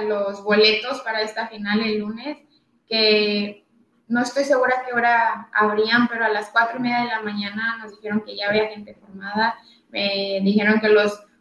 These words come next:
boletos se agotaron el mismo día, entonces creo que eso habla mucho de lo metida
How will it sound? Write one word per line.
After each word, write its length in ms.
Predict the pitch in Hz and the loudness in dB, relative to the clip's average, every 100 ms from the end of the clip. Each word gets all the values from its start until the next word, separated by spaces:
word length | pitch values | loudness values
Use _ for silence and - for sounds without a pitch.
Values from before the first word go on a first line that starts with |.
| - | 0
boletos 360 | 226 240 247 | 2 4 4
se 60 | 240 | 6
agotaron 480 | 226 220 220 226 220 | 4 4 4 4 2
el 140 | 208 | 0
mismo 300 | 208 220 214 | 0 -2 0
día, 240 | 214 220 226 | 2 2 -2
entonces 560 | 220 208 208 220 226 - _ - | -10 -14 -10 -10 -10 -16 _ 2
creo 240 | - 226 | 4 6
que 80 | 269 | 4
eso 180 | 262 247 | 6 6
habla 240 | 240 240 | 6 4
mucho 380 | 240 233 - 262 254 | 4 0 -2 -2 -2
de 380 | 233 214 202 196 | -2 -4 -4 0
lo 120 | 220 | 2
metida 360 | 220 214 226 | 2 0 0